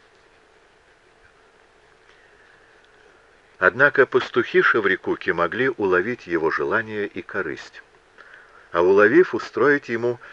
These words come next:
мнимого Иллариона. В доверительной же беседе с глотанием Тамбовской губернской тихонько выяснить намерения Шеврикуки,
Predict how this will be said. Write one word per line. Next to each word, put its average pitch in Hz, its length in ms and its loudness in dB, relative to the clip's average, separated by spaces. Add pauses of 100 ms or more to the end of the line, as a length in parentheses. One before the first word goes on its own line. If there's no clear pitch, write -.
(160)
мнимого 85 640 -4
Иллариона. 69 760 -10 (1000)
В 76 140 -14
доверительной 104 720 0
же 87 120 0
беседе 85 500 -2
с - 60 -12
глотанием 80 640 -2
Тамбовской 76 680 -6
губернской 76 720 -6 (640)
тихонько 139 480 0
выяснить 120 560 -4
намерения 90 540 -2
Шеврикуки, 78 800 -6